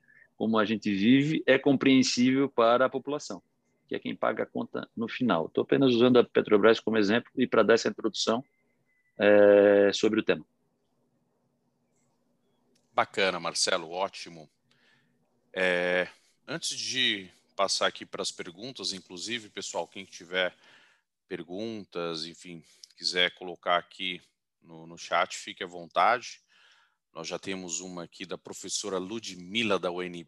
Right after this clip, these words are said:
Speaker 2: P. Eu vou colocar logo mais pros colegas. Então, agora eu queria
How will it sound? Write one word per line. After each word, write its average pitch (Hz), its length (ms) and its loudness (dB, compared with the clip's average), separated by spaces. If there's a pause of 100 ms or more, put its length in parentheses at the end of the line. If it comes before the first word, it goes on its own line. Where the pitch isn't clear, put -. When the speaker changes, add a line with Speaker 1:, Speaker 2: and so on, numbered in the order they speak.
(120)
Speaker 2:
P. 107 200 0 (800)
Eu 80 80 -20
vou 85 180 -18
colocar 85 580 -6
logo 87 280 -14
mais 87 340 -2
pros - 500 -12 (600)
colegas. 95 920 2 (380)
Então, 143 220 0
agora 160 580 4 (100)
eu 123 100 -18
queria 123 300 -6